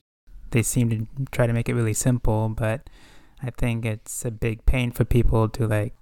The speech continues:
take pictures and stuff for their stuff they wanna sell and deal with people and stuff. Like, if,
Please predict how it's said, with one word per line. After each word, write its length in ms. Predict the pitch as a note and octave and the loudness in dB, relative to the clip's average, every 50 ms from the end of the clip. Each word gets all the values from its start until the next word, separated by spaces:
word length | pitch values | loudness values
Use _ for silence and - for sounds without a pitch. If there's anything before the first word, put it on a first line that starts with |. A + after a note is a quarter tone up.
| - - - - | -20 -16 -6 -2
take 300 | - A#2+ G#2+ - - - | -2 -2 -2 -6 -2 0
pictures 720 | - B2 - - - A2 G#2 G#2 G#2 A#2 A2+ A2 A2 G#2+ | 0 0 0 0 -2 0 0 -2 -2 -2 -2 -2 -2 -2
and 420 | A#2 G#2+ G#2+ G#2+ G#2+ G#2 G#2 G#2+ G#2+ | -2 -2 0 0 0 0 -2 -2 -2
stuff 520 | - - - - - G#2 G2 - C3 B2 - | -2 -2 0 0 2 0 0 0 -2 -2 -2
for 380 | - - - B2+ A#2+ A#2 A2+ | -2 0 0 2 2 4 4
their 140 | A2 A2 G#2+ | 4 2 0
stuff 380 | - - - A#2 G#2+ G#2 G#2 - | 0 0 0 0 0 0 0 0
they 100 | A#2+ A2+ | 0 2
wanna 240 | A2 G#2+ G#2+ G#2+ | 2 2 0 0
sell 400 | - - - A#2+ A2+ A2 A2 A2 | 0 0 2 2 2 2 2 2
and 260 | A2 G#2+ G#2+ G#2 G#2+ G#2+ - - - - - - - - - - - - - - - - - | 0 0 -2 -4 -6 -8 -10 -14 -16 -16 -16 -18 -18 -20 -20 -20 -20 -20 -20 -18 -12 -2 2
deal 200 | A#2+ A2 A2 G#2+ | 2 4 4 4
with 240 | A2 A2 - - - | 2 2 0 0 0
people 400 | - - A#2+ - - A2+ A2 A2 | 0 2 2 2 2 2 2 2
and 120 | A2 A2 | 0 -2
stuff. 520 | - - - A#2+ A2+ A2 A2 - - - - - - - - - - - - _ _ _ _ _ _ - - - - - - - - - - - - - | -4 -2 0 0 2 2 0 -2 -6 -12 -20 -20 -20 -20 -20 -20 -20 -20 -20 _ _ _ _ _ _ -20 -20 -20 -20 -20 -20 -20 -20 -20 -20 -16 -10 -8
Like, 300 | B2+ A#2 A#2+ - - C#3 | -8 -8 -8 -6 -2 -2
if, 440 | C3+ B2+ - - - - - - | -2 -2 -4 -8 -18 -20 -20 -20